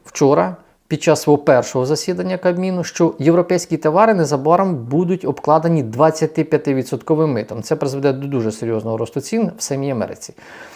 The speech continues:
Але це суттєво вплине на промислові спроможності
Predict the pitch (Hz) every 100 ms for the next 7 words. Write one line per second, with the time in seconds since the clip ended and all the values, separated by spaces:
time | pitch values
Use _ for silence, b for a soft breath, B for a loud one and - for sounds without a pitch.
0 | B - 123 143 151 - - 151 135 156
1 | 147 147 147 117 120 127 131 131 123 127
2 | - 123 120 143 - 156 120 110 120 -
3 | - 156